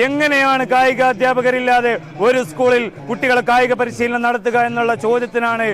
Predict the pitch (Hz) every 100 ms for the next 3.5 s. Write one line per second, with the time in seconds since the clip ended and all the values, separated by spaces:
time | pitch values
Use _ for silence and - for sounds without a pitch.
0 | 151 123 - 220 254 269 262 262 277 277
1 | 262 254 247 208 240 233 226 - - 196
2 | 247 247 - 233 254 254 254 196 254 247
3 | 247 240 262 269